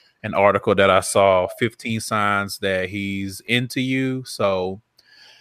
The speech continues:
content all around, ladies and gentlemen. And I believe we have some new shit coming from the C S P N. Uh, still check out Mama Meets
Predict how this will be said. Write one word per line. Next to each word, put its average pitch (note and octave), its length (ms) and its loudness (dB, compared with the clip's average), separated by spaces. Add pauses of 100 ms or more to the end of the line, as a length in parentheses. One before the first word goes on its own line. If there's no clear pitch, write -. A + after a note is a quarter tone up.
(640)
content A3 640 4
all D3 320 8
around, B2 480 2
ladies G2 320 -6
and F#2+ 100 -12
gentlemen. F#2 540 -14 (160)
And A#2+ 140 -2
I D3 100 4
believe F#3 400 2
we F3+ 160 0
have D#3+ 200 2
some C3 160 -6
new D3 120 0
shit D3+ 320 -4
coming D3 240 -4
from C#3+ 160 -8
the C3+ 80 -6
C B2 260 0
S G#2+ 140 -2
P G#2+ 320 -4
N. C#3+ 420 -2 (540)
Uh, F#2+ 680 2
still B2 400 0
check B2+ 260 2
out A#2 180 2
Mama A2+ 480 4
Meets G#2+ 400 -6